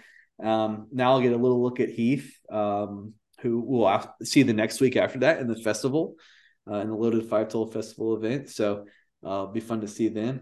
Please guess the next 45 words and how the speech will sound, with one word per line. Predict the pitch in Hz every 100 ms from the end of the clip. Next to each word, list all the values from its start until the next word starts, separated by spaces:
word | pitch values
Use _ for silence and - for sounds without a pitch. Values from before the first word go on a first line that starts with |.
| -
But | 107 95 - _
yeah, | - 135 -
getting | - 147 139
a, | 156 151
get | 165
a | 240
little | 233 214
excited | - 208 185 165
just | 143 -
thinking | 165 165
about | 139 131 123 -
kinda | 139 123
mapping | 120 135 131 123
out | 127 131 127 123
and, | 113 104 _ _ _ _ -
you |
know, | 110 107 104 - _ _
can | 131
see | 120 147 127
who | 139 139
and | 123
when | 113 127 127
and | 117
stuff | - 123 -
like | 117 117
that. | 123 123 123 -
So | - 104 101 -
I |
appreciate | 117 - 135 135 117
all | 110 113
those, | 117 113
to | 160
all | 165
those | 165
high | 139 160
school | 156 160
programs | - 160 147 147 127
already | 127 135 120 - _
putting | 165 147
out | 139
their | 131
schedules | 113 143 135 127 117
and | 120
everything. | 117 120 117 113 113 _ _ _ -
Um, | 113 110 107